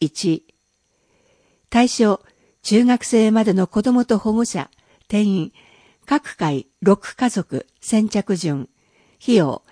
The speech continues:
一家族五千円。食材費、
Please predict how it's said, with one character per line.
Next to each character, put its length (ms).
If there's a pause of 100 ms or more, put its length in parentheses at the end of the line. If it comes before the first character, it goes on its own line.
(300)
一 240
家 140
族 300
五 140
千 320
円。 200 (720)
食 240
材 320
費、 320